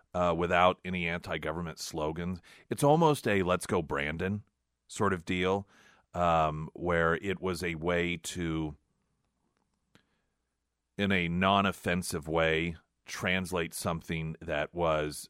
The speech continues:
offensive to the power structure. And this is somewhat similar, um, you know, that, eh, hey, there's nothing on this paper here that, that, uh, we're not criticizing the government, but everybody knows that that's the whole point of it. So if you see,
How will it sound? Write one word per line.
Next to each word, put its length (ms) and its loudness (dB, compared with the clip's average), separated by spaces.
offensive 760 -6
to 300 -4
the 100 -6
power 320 -2
structure. 600 -6
And 400 0
this 240 -4
is 100 -6
somewhat 380 -4
similar, 640 -4
um, 560 -6
you 180 -16
know, 240 -10
that, 280 -6
eh, 120 -2
hey, 280 2
there's 200 -8
nothing 260 -2
on 180 0
this 160 -6
paper 400 -2
here 220 -2
that, 220 -8
that, 220 -4
uh, 240 -8
we're 140 -2
not 180 4
criticizing 720 0
the 60 -8
government, 420 -4
but 120 0
everybody 360 0
knows 420 0
that 180 -4
that's 260 2
the 120 0
whole 180 -2
point 500 -6
of 220 4
it. 160 -6
So 100 -2
if 80 -2
you 80 -2
see, 460 2